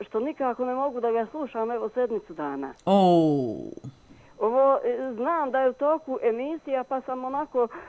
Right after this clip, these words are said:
Speaker 1: što bi rekle moje strine i, i, i, i, i, i tetke, na indivin sam birala, evo, broj i, i dobila sam vas. I znam, o-,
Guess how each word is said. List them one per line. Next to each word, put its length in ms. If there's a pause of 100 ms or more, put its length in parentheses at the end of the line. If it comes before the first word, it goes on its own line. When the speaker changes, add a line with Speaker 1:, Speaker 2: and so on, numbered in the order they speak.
Speaker 1:
što 200
bi 180 (200)
rekle 480 (240)
moje 380
strine 580
i, 180
i, 220
i, 220 (100)
i, 120 (100)
i, 240
i 40
tetke, 500 (260)
na 180
indivin 680
sam 240
birala, 540
evo, 200
broj 440
i, 120 (400)
i 120
dobila 520
sam 220
vas. 180 (380)
I 120
znam, 360 (340)
o-, 200